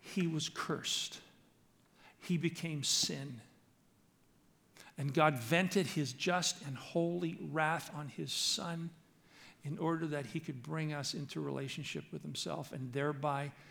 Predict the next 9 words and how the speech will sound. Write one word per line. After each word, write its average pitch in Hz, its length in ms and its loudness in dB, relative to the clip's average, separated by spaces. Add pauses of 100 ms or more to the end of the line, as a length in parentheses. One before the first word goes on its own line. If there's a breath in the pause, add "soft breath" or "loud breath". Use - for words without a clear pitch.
(400 loud breath)
solve 131 600 0
the 139 100 -2
dilemma. 131 560 -4 (4000 loud breath)
That's 180 240 0
the - 80 -4
gospel. 175 520 -2 (1400)
That's - 260 -4
the 175 100 -6
gospel. 151 540 -4